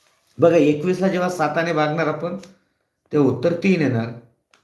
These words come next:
बघा, सात त्रिक एकवीस, सात त्रिक एकवीस, वरती अंशामध्ये एकवीस आला पाहिजे. म्हणजे या तीनामध्ये किती मिळवावं लागतील? अठरा. आणि त्याला सातने भागावं लागेल.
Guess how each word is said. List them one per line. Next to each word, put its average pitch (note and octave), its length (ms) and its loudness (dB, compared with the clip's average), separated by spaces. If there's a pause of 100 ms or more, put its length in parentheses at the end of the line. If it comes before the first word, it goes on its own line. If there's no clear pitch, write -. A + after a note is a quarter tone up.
बघा, D#3 180 2
सात C#3 360 -2
त्रिक F3 180 -2
एकवीस, C#3 560 0 (640)
सात A#2 280 -4
त्रिक B2+ 220 -4 (440)
एकवीस, D3 480 0 (280)
वरती C#3 280 0
अंशामध्ये F#3+ 680 2
एकवीस E3 380 -2
आला C3 160 -4
पाहिजे. A#2 460 -8 (480)
म्हणजे C3+ 340 2
या E3 180 4 (140)
तीनामध्ये F3 480 0
किती F#3+ 240 -4
मिळवावं F3 300 -2
लागतील? E3+ 340 -2 (140)
अठरा. E3+ 360 -4 (1600)
आणि A2+ 160 -2
त्याला E3 200 4
सातने F3 440 0
भागावं E3 340 2
लागेल. D#3 280 -4